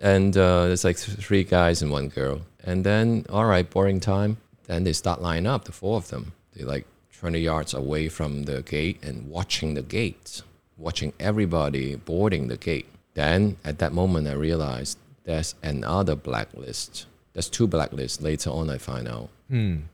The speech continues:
Speaker 1: One blacklist was given to the, uh, immigration. If you're on that list, then you're stopped right there.
Speaker 2: Game over.
Speaker 1: Game over. Direct to jail.
Speaker 2: Mm-hmm.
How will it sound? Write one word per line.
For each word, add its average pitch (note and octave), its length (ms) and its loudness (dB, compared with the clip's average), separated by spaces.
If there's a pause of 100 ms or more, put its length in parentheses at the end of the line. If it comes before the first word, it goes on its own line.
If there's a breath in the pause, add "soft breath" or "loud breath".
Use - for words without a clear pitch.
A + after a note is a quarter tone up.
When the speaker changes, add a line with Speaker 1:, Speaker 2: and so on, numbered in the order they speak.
Speaker 1:
One G#2+ 180 2
blacklist G2 640 2
was C#2+ 240 -4
given D2 340 -2
to C#2+ 220 -2
the, C2 300 -2
uh, B1+ 360 -6
immigration. A2+ 680 -2 (160)
If D#2 220 -8
you're D#2+ 200 2
on D2+ 180 -2
that E2+ 200 0
list, F#2+ 380 -2 (180)
then C#2+ 440 -4
you're B1+ 360 -8
stopped - 340 -6
right C2 220 -6
there. D#2 220 -4 (140)
Speaker 2:
Game F2 220 0
over. E2+ 300 0 (240)
Speaker 1:
Game D2 200 0
over. G#2+ 300 2 (220)
Direct D2 340 -2
to - 100 -2
jail. - 400 -2 (100)
Speaker 2:
Mm-hmm. G2 360 0